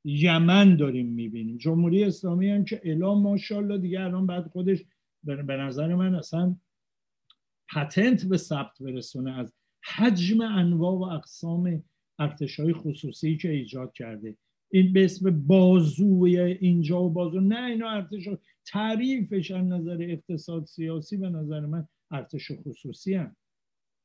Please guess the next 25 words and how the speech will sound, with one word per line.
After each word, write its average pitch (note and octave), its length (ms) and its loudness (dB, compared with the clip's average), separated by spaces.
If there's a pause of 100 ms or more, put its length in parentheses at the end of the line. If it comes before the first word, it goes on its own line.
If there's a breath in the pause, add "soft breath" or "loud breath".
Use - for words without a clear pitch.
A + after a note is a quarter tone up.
(400)
کتایب E3+ 580 0
حزب D#3+ 420 0
الله D#3 340 2
یه E3 120 -4
ارتش D#3 420 -8
خصوصیه. D3+ 800 -8 (380)
همه C#4+ 460 -2
ارتشای F3 520 -2
خصوصی C3+ 680 -10 (420)
اولش D#3 580 -2
به C#3 120 -12
وسیله C3+ 380 -8
یکی D3+ 200 -6
از A#2+ 200 -12
حکومت‌ها B2 540 -8
شکل G3 360 -6
گرفتن، G#3 680 -4 (240)
خرجاشو D3 600 -6
دادن، C#3+ 480 -4
بعد G3+ 180 -2
خودش A3+ 380 -4
وارد G3 340 2
انواع F#3 500 0
و - 20 -8
اقسام F3+ 540 -4